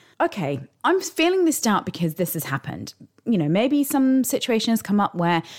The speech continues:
you've had feedback from a client or a customer and it's made, it's led you to doubt yourself. So firstly, you can get clear on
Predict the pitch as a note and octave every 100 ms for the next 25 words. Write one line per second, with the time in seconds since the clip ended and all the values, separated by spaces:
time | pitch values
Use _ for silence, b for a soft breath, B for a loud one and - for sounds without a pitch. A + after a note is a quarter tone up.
0 | B D#3 D3 G#3 - A#3+ A3 - - B3+
1 | C4+ F#3+ F3+ F3+ A3+ A3 F#3 - F3+ F3
2 | E3 F#3 - - F3+ - G#3 G3 F#3 F3+
3 | F3 - C#3 - A2 - - - B B
4 | B - E4 - E4 F4 A4 G#4+ E4+ D4
5 | C4+ - - A3 - - F#3+ E3 - E3+
6 | E3